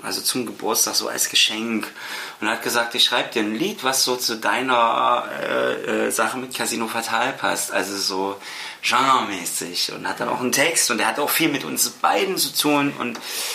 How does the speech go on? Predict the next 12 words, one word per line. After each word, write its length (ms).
äh, 380
unserer 600
gemeinsamen 720
Beziehung 680
und, 640
ähm, 560
das 260
ist 40
ein 100
sehr 140
schöner 320
Song 280